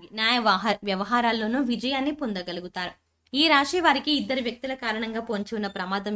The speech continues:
ఏమిటి, ఆ ప్రమాదం నుండి మీరు ఎలా తప్పించుకోవాలి అనే విషయాన్ని గురించి చూసుకున్నట్లయితే ఈ సమయంలో వీరికి ఉద్యోగపరంగా కానివ్వండి, వృత్తిపరంగా కానివ్వండి, వ్యాపారపరంగా కానివ్వండి, జీవితంలో ఏదో ఒక విధంగా ఇద్దరు వ్యక్తులు నూతనంగా పరిచయం అవుతారు.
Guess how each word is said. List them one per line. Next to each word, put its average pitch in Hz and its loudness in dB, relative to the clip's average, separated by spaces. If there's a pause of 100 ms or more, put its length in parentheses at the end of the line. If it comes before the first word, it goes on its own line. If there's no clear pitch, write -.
ఏమిటి, 190 -4
ఆ 247 2
ప్రమాదం 269 0
నుండి 254 4
మీరు 254 2
ఎలా 208 0
తప్పించుకోవాలి 208 -4
అనే 190 -6
విషయాన్ని 240 -4
గురించి 240 -2
చూసుకున్నట్లయితే 180 -8 (460)
ఈ 277 2
సమయంలో 302 2
వీరికి 254 0
ఉద్యోగపరంగా 233 0
కానివ్వండి, 202 -2
వృత్తిపరంగా 247 -4
కానివ్వండి, 208 -6
వ్యాపారపరంగా 208 -6
కానివ్వండి, 170 -10 (400)
జీవితంలో 294 0 (180)
ఏదో 247 4
ఒక 262 -4
విధంగా 214 -4 (120)
ఇద్దరు 226 0
వ్యక్తులు 196 -6
నూతనంగా 214 -4
పరిచయం 196 -8
అవుతారు. 175 -10